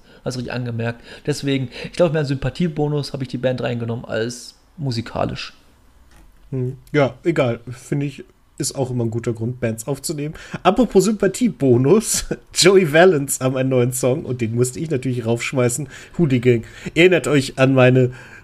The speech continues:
Speaker 2: pure Begeisterung, die ich dieser Band entgegengebracht habe.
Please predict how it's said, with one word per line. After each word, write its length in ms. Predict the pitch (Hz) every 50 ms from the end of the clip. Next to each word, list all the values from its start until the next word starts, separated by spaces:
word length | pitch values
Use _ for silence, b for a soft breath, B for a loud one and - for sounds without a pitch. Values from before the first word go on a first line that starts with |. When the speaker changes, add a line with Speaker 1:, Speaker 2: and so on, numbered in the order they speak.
| B _
Speaker 2:
pure 300 | - - 175 170 147 143
Begeisterung, 640 | 123 143 127 - 127 135 143 - - 139 127 123 110
die 100 | 131 123
ich 60 | 120
dieser 260 | - 135 127 120 127
Band 320 | 113 113 131 131 131 127 -
entgegengebracht 800 | 123 127 127 139 131 139 139 135 123 127 120 123 123 127 -
habe. 160 | 139 127 123